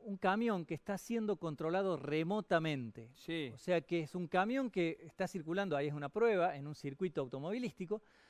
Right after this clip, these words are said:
Speaker 1: pero que es una prueba para lanzar
Speaker 2: O sea, ese
Speaker 1: todo
Speaker 2: camión no tiene conductor
Speaker 1: No
Speaker 2: físico.
Speaker 1: tiene conductor y lo está manejando alguien, pero remotamente, a través de una red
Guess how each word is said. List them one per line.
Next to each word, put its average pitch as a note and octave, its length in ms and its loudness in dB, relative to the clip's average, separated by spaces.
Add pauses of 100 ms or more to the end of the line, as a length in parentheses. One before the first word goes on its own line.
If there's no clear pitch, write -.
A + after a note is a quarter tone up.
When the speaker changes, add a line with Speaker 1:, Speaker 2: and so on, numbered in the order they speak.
(260)
Speaker 1:
pero A#3 280 8
que D4+ 200 -2
es - 120 -10
una C4 160 0
prueba A#3+ 300 6
para G3 300 2
lanzar F#3 560 4
Speaker 2:
O - 680 -20
sea, F#3 160 -2
ese A3 200 -4
Speaker 1:
todo C#4 180 2
Speaker 2:
camión A#3+ 400 0
no F3 240 -6
tiene A3 240 -4
conductor E3 480 -2
Speaker 1:
No A3 120 4
Speaker 2:
físico. A3+ 160 -2
Speaker 1:
tiene A#3+ 200 4
conductor G3 560 2
y A#3+ 60 0
lo F3+ 80 6
está B3 260 4
manejando G#3+ 640 2
alguien, D#3 480 0 (380)
pero F3 220 6
remotamente, F3+ 920 2 (160)
a F3 160 2
través G3+ 400 4
de A3+ 60 0
una G#3 140 2
red G3 220 4